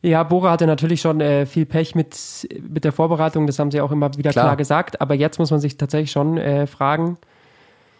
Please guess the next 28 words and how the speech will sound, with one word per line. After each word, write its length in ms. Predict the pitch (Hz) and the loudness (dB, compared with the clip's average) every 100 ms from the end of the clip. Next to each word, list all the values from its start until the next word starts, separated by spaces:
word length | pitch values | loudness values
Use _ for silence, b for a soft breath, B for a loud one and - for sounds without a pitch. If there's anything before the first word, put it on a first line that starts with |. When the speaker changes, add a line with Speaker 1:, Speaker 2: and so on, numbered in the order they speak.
| b b b b b b b | b b b b b b b
Speaker 1:
ob 160 | - - | -2 2
man 80 | 156 | 2
sich 100 | 170 | 4
da 140 | 156 | 4
dann 200 | 165 175 | 4 6
halt 140 | 165 175 | 4 4
nicht 220 | 175 - | 2 0
die 80 | 175 | -2
Kräfte 340 | - 175 - | 2 0 0
spart 560 | - - 160 196 208 202 | -2 2 4 4 2 0
für 240 | - - | -8 -2
eventuelle 580 | 175 170 180 175 165 165 | 0 2 0 2 0 0
Etappensiege 680 | 160 - 208 202 175 185 175 | -2 -4 -2 0 0 2 4
noch. 320 | 170 185 - | 4 2 -2
Andererseits 680 | - 170 165 160 156 165 - | -2 0 0 0 0 0 -2
ist, 220 | 151 - | -10 -4
glaub 220 | 160 160 | -2 0
ich, 80 | 156 | -2
dieses 280 | 175 160 - | -4 -4 -4
grüne 280 | 165 170 | 0 0
Trikot 460 | 160 165 165 160 165 - _ _ _ _ | 0 -4 0 0 0 -6 _ _ _ _
die 300 | - 156 165 | -20 -4 0
absolute 460 | 170 - 180 165 165 | 0 0 -2 0 0
Vorgabe 500 | - 175 165 156 160 | 2 2 4 2 0
vom 180 | - 147 | 0 -2
Sponsor. 760 | - 156 185 151 139 156 156 | 0 0 2 2 2 2 0
Das, 320 | - 147 135 | -2 -6 -4
äh, 360 | - 143 139 139 | -4 -2 0 -2